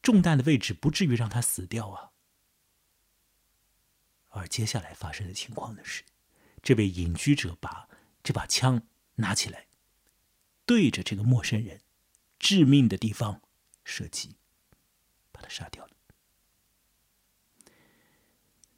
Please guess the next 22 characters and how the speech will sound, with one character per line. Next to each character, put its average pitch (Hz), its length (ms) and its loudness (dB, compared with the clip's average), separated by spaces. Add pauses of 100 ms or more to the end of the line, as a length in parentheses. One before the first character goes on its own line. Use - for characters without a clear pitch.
(800)
这 - 100 -6
是 185 100 -2
根 214 300 6
本 95 140 4
没 113 100 4
有 123 80 4
必 - 220 -4
要 107 220 -2
的， - 100 -18 (720)
但 175 120 0
是 - 100 -2
在 151 140 6
那 180 160 8
一 113 120 0
刻 - 340 -2 (380)
做 190 220 8
出 151 160 4
那 151 80 6
样 127 140 4
的 92 60 -6
动 123 280 4
作， 123 260 0